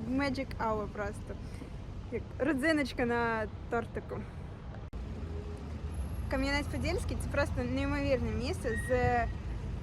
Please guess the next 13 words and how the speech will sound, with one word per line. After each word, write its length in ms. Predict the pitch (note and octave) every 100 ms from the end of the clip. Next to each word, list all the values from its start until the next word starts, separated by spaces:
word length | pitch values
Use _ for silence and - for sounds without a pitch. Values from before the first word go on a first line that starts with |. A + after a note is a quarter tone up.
| - - - -
класною 600 | C4 D4 - D#4 C#4+ C4+
історією, 680 | C4+ - A3+ G#3+ G#3 G3+ G3+
неймовірною 560 | A#3 A#3+ A#3+ C#4+ D#4 D4
архітектурою, 920 | D4+ C#4+ C4 - A3+ A3 G#3 G3+ G3+ G3+ G3+
а, 320 | A3+ A#3 A3 -
чудовою 480 | C4 C4+ D4 C#4+ C4+
природою. 600 | C4+ B3 A3 G#3 G#3 G3 F3+ - - - -
Сюди 180 | C4 D#4
обов'язково 480 | D#4+ E4 - E4+
ще 100 | F#4+
треба 280 | - C#4 C#4+
вернутися, 520 | C4 C4 C#4+ - C#4+ -
коли 200 | D4+ -